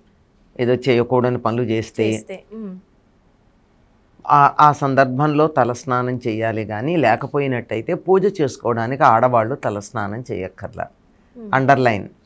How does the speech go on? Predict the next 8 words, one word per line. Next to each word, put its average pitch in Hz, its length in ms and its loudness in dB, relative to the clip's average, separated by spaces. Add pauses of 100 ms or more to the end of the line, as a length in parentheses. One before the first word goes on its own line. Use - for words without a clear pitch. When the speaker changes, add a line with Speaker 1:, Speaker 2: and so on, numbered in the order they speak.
(180)
Speaker 2:
మ్మ్. 185 200 -14 (280)
Speaker 1:
పూజ 160 360 4
చేయడానికి 139 480 2
ఆడవాళ్ళు 135 560 6
ప్రతిరోజు 131 580 2
తల 120 260 0
స్నానం 117 500 -4
చేయక్కర్లేదు. 104 920 -8